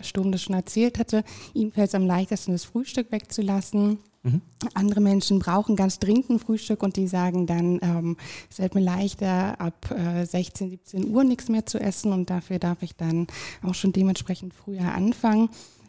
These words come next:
Speaker 1: Ich glaub, das muss man sich so als erstes überlegen, denn wie wir alle schon gesagt haben, das ist jetzt, äh, keine Diät, die man so einen Monat oder drei Monate durchführt, sondern das sollte man schon langfristiger machen, damit das dann auch die gewünschten Erfolge hat.
Speaker 2: Okay,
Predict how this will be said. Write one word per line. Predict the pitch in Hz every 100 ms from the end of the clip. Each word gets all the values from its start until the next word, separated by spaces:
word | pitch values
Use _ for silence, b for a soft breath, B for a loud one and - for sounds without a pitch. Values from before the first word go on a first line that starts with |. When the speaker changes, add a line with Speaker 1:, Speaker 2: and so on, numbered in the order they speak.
| -
Speaker 1:
Ich |
glaub, | - 196
das | 202 220
muss | -
man | 208
sich | 202
so | 202
als | 196
erstes | - 240 - -
überlegen, | 233 220 220 226 208
denn | 196 196 180 196
wie | 202
wir | 202
alle | 190 196
schon | 202 208
gesagt | 190 190 202 -
haben, | 214
das | 190 -
ist | 190
jetzt, | 196 - -
äh, | -
keine | - 202 196 196
Diät, | 190 202 202 214
die | 202
man | 196 185
so | 190 185 185
einen | 190 - - - 202
Monat | 196 220 233 214
oder | 208 185 180
drei | 180 185 254
Monate | 240 233 220 233
durchführt, | 214 214 220 - 214 208
sondern | 196 190 190
das | -
sollte | 185 196
man | 190
schon | - 185
langfristiger | 190 269 - 240 - 214
machen, | 208 202 208 202 B B B
damit | 196 190
das | 190 190
dann | 185
auch | 175 180
die | - 175
gewünschten | 180 185 - 190
Erfolge | 170 170 196 180
hat. | 175 - _ _ - - _ _ _ _ _ -
Speaker 2:
Okay, | 131 127 98